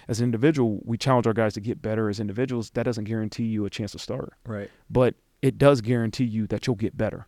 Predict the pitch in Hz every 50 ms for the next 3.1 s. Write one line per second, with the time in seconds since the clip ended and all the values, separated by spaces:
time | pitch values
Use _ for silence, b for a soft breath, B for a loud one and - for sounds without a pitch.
0 | _ _ - 117 120 123 123 117 123 131 - - - 120 117 120 127 135 139 135
1 | 117 - - 127 123 120 113 - - 107 113 113 - - - 113 104 - - -
2 | 113 107 107 104 101 98 95 - 101 95 - B B B B B B B B 110
3 | 107